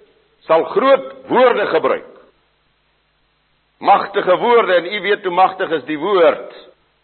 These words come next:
Die gesproke woord van die mens het geweldig mag.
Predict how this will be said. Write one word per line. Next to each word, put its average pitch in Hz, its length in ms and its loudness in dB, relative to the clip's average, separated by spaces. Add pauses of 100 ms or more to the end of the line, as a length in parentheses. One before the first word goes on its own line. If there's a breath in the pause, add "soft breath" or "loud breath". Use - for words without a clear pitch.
(340)
Die 127 140 -8
gesproke 180 680 -4
woord 175 400 -2
van 180 180 0
die 156 100 -8
mens 185 340 -2
het 147 160 -8
geweldig 165 560 0
mag. 156 520 -2